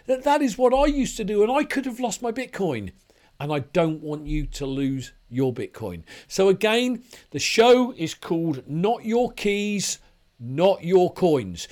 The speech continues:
If you don't own your keys, if you do not get your Bitcoin off of an exchange and onto a hardware device, Trezor, I highly recommend it. Links below. You're absolutely crazy, because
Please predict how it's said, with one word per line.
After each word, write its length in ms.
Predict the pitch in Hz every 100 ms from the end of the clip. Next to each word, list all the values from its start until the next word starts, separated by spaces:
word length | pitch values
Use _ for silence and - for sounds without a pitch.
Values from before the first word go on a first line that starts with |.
| - -
If 220 | 123 -
you 220 | 208 247
don't 260 | 269 262 247
own 260 | 220 233 214
your 240 | 208 202
keys, 380 | - 196 151 131
if 180 | 123 -
you 300 | 156 220 226
do 200 | 254 233
not 300 | 233 226 -
get 160 | 214
your 220 | 196 214 190
Bitcoin 580 | 202 - - 160 156 165 -
off 380 | 196 208 - - - - _ -
of 140 | 175 180
an 60 |
exchange 680 | 175 - - 156 156 156 - -
and 220 | 156 147 -
onto 500 | 196 214 - 226 202
a 140 | 160
hardware 720 | - - 208 226 214 190 175
device, 680 | 156 143 127 135 143 131 - - - _ _ -
Trezor, 560 | - 233 208 214 196
I 60 | 185
highly 380 | 151 196 190 151
recommend 560 | 143 - 143 135 135
it. 100 | 143
Links 320 | 135 139 - -
below. 580 | 147 131 127 131 131 - - _ _ _ _
You're 240 | 143 147 165
absolutely 560 | 170 - 160 151 147
crazy, 560 | 139 143 120 98 95 - _ _ -
because 640 | 135 147 143 139 -